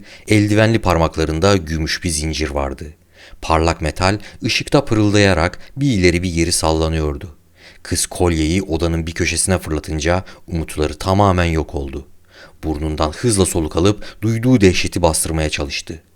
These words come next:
"Bunu neden yapıyorsun Jill?" "Sen söyle." "Bilmiyorum." "Saçmalamaya başlama!"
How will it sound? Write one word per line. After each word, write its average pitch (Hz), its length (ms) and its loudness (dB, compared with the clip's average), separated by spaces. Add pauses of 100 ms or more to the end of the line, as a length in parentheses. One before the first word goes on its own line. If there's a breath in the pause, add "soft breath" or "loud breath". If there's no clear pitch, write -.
(600 loud breath)
"Bunu 90 180 2
neden 90 200 2
yapıyorsun 90 540 0
Jill?" 82 280 -2 (720)
"Sen 90 300 0
söyle." 80 480 0 (560)
"Bilmiyorum." 82 580 0 (760)
"Saçmalamaya 113 800 4
başlama!" 104 580 2